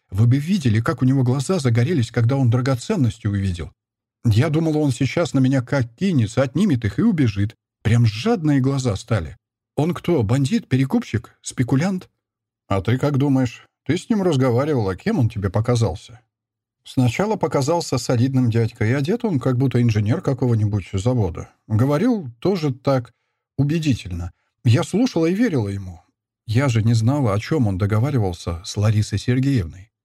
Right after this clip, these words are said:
Я не слышала, только видела. А кто он, вы знаете?» «Жулик он», хмыкнул Коган. «Жулик, который умеет втираться в доверие к несчастным женщинам.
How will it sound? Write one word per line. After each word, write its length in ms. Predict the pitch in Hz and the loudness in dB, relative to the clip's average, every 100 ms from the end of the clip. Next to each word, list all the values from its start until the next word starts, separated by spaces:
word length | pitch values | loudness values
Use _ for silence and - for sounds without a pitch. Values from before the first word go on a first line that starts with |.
| _ | _
Я 160 | 117 170 | 0 2
не 120 | 220 | 0
слышала, 540 | - 127 143 - 131 | 0 0 0 0 -2
только 280 | 120 220 208 | 0 -2 -2
видела. 460 | 180 151 127 120 117 _ _ _ | 0 0 0 0 -2 _ _ _
А 100 | - | -6
кто 280 | 123 - 208 | -4 -2 0
он, 240 | 104 85 - _ | -2 -6 -16 _
вы 220 | 104 135 | -2 0
знаете?» 540 | 139 226 196 - 85 _ _ _ _ _ _ | 2 0 -2 -6 -16 _ _ _ _ _ _
«Жулик 520 | - 87 196 139 87 82 | -6 -2 0 0 -2 -8
он», 200 | 85 - _ _ | -16 -20 _ _
хмыкнул 500 | - 127 139 117 117 | 0 0 2 0 0
Коган. 380 | 101 76 - _ | -2 -4 -12 _
«Жулик, 560 | - 87 147 147 127 - _ - | -8 -2 0 2 0 -4 _ -4
который 320 | 101 170 165 | 0 2 2
умеет 440 | 160 160 165 127 | 2 2 0 0
втираться 460 | - - 135 120 117 | -2 -2 0 0 2
в 60 | |
доверие 480 | 113 123 196 139 80 | 2 2 0 0 -2
к 80 | - | -2
несчастным 560 | 101 117 165 165 117 92 | -2 0 0 -2 -2 -2
женщинам. 560 | 90 76 - - - | -4 -6 -12 -16 -16